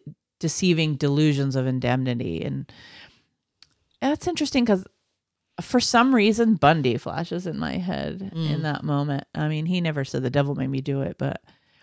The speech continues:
Speaker 1: if we take it
Speaker 2: No,
Speaker 1: out of
Speaker 2: he would
Speaker 1: the
Speaker 2: never give the devil credit.
Speaker 1: No, of course
Speaker 2: <laughs>
Speaker 1: not.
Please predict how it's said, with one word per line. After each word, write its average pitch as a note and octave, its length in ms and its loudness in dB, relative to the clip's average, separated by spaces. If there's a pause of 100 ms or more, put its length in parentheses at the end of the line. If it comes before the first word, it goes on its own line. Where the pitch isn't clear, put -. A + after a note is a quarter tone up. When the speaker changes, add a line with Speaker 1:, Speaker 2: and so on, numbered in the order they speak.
(920)
Speaker 1:
if D3 120 2
we D3+ 100 4
take D#3+ 220 2
it D#3+ 60 6
Speaker 2:
No, D#3 40 6
Speaker 1:
out D3+ 140 6
of D3+ 80 6
Speaker 2:
he A3 80 6
would G#3+ 100 6
Speaker 1:
the G3 40 4
Speaker 2:
never F#3+ 200 4
give D#3+ 160 0
the D#3 60 0
devil D3+ 260 -2
credit. - 380 -2
Speaker 1:
No, F#3 260 6
of D3 80 0
course - 260 2
Speaker 2:
<laughs> - 0 -
Speaker 1:
not. C3+ 240 0